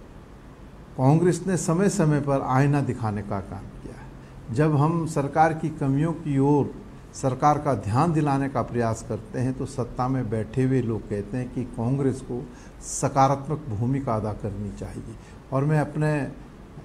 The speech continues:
भाजपा के मित्रों से भी और सरकार से भी कहना चाहता हूं कि कांग्रेस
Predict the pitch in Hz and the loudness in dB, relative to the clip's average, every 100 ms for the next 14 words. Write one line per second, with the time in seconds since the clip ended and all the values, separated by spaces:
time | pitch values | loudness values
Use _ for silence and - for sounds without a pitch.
0 | - - - - - - - - - - | -16 -18 -20 -20 -20 -20 -20 -20 -18 -18
1 | - - - - - - 127 110 120 147 | -18 -18 -18 -18 -18 -12 -6 -2 2 2
2 | 147 143 147 147 139 139 160 147 180 202 | 2 2 2 0 0 -2 -2 0 0 0
3 | 208 156 123 127 110 - 107 104 107 107 | -2 -2 -2 -2 -2 -2 -6 -6 -6 -4
4 | 123 117 120 117 - 143 131 135 - 131 | -4 -4 -4 -4 -4 -8 -6 -6 -6 -2
5 | 127 156 160 170 165 - | 0 0 0 0 -2 -6